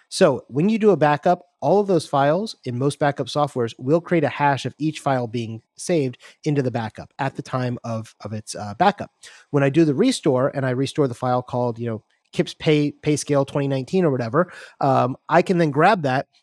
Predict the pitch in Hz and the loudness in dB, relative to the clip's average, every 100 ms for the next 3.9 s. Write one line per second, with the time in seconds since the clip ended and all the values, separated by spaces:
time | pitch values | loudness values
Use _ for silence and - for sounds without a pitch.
0 | _ 156 151 165 180 165 147 139 135 117 | _ -2 0 2 2 2 2 -2 -2 -4
1 | - - - 139 135 123 117 127 110 - | -6 -14 -6 -6 -4 -6 -6 -6 -6 -8
2 | _ 127 131 143 147 131 143 120 156 156 | _ -6 0 0 0 0 0 0 0 0
3 | - - 175 185 190 180 180 185 | 0 0 2 4 0 2 0 0